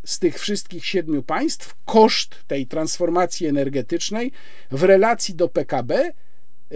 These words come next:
mianowicie trzynaście i sześć dziesiątych procenta P K B. Tyle ma nas kosztować, mm, e, transformacja energetyczna.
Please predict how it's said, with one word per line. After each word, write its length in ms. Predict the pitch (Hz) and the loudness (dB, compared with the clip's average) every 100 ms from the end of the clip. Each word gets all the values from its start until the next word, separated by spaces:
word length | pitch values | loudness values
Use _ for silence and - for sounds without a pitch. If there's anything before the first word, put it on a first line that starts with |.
| 147 147 147 | 2 2 4
mianowicie 600 | 180 202 196 220 - 208 - | 4 6 2 0 -4 -4 0
trzynaście 800 | - - 208 226 262 - - 262 - | 2 2 2 0 0 -2 -4 -6 -2
i 140 | 220 214 | 2 4
sześć 640 | 190 - 269 302 254 - | 6 6 6 4 2 -2
dziesiątych 640 | 185 190 - 196 202 220 - | -2 0 2 0 0 -4 -2
procenta 520 | 170 - 185 185 185 | -2 -2 -4 -2 -2
P 160 | 185 | -2
K 200 | 165 127 | -4 -6
B. 160 | 101 90 - | -6 -8 -2
Tyle 380 | - 277 320 302 | 4 6 6 4
ma 260 | 247 165 226 | 2 2 2
nas 320 | 202 214 - | 2 0 -2
kosztować, 920 | 156 131 - 143 117 147 - - - - - - - - - - | -4 -4 0 0 0 -2 -4 -6 -6 -6 -6 -6 -6 -6 -6 -4
mm, 240 | 147 156 156 | 0 2 4
e, 40 | 151 151 143 151 160 196 - - - - | 4 2 0 -2 -4 -6 -6 -6 -6 2
transformacja 800 | 202 208 - 180 190 202 - 190 | 4 6 4 2 4 2 2 2
energetyczna. 800 | 180 160 151 135 - - - | 2 2 0 -2 -4 -6 -8